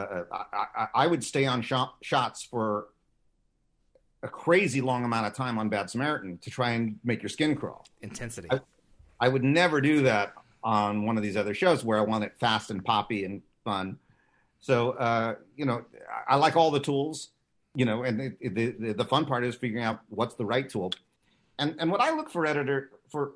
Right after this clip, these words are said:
Speaker 1: in editors is, is editors who have their own ideas.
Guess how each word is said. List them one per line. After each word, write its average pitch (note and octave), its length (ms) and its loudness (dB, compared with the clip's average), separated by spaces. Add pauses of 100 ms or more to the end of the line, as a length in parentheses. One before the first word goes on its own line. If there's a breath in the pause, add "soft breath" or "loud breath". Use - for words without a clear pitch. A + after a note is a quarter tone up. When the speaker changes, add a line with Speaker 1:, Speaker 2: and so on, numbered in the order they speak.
Speaker 1:
in C#3+ 100 -4
editors C#3 400 -4
is, D3 380 -6 (100)
is C3+ 180 2
editors E3 260 0
who F3+ 40 6
have D#3 100 4
their D3+ 140 2
own D3 140 2
ideas. C#3 580 -2